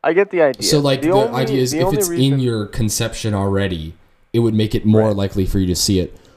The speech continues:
Speaker 2: which,
Speaker 1: Perceive
Speaker 2: which
Speaker 1: it,
Speaker 2: is
Speaker 1: yeah.
Speaker 2: why then people spot very similar things across cultures and across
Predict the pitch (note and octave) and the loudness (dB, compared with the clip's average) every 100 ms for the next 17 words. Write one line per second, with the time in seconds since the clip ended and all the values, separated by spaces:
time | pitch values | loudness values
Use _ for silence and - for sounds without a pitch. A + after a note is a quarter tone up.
0 | _ A#2 A#2+ - - - A#2+ - F#2+ C3 | _ 2 2 2 -10 -12 -14 -12 0 2
1 | B2 A#2+ G#2 G#2+ A2 A2+ A2 G2+ G2+ G2 | 2 0 -2 2 2 2 0 -2 0 0
2 | F#2+ F#2+ F#2 F2 - - _ _ _ _ | 0 0 -2 -4 -8 -20 _ _ _ _
3 | _ _ _ _ _ _ - A#2 A2 G#2 | _ _ _ _ _ _ 0 0 0 0
4 | G2 F#2 E2 - - - G#2+ F#2 - G#2+ | 0 -2 -4 -2 -2 0 0 0 -6 -2
5 | G#2+ G2 G2 - G2+ F#2+ F2+ G#2+ F#2 E2+ | 2 2 2 0 0 0 0 0 0 -2
6 | - G2 A2+ G2 - - F#2+ - G2 F2+ | -4 -2 0 0 0 0 0 0 -2 -2
7 | F2+ - G2 F2 D#2 - - | -4 -2 0 0 -2 -4 -8